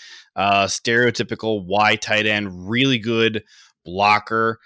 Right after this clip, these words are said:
Um, lot of catches. He had, uh,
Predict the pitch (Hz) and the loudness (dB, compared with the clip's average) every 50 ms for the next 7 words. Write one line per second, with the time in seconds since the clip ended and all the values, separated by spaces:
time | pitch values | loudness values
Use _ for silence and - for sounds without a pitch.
0 | - - _ _ _ _ - 101 101 101 98 95 95 95 92 95 95 87 71 95 | -20 -20 _ _ _ _ -2 0 2 2 4 2 2 0 0 -4 -6 -8 -8 -6
1 | 98 101 110 120 127 127 127 120 - 135 127 120 120 - 123 117 110 - 123 117 | -2 2 4 6 6 6 4 2 2 2 2 2 2 2 -2 -2 -2 -2 -4 0
2 | 120 123 123 120 120 117 113 101 - - - 110 107 104 104 104 104 | 2 4 4 6 4 4 2 0 -8 -4 -2 -2 0 0 0 0 -2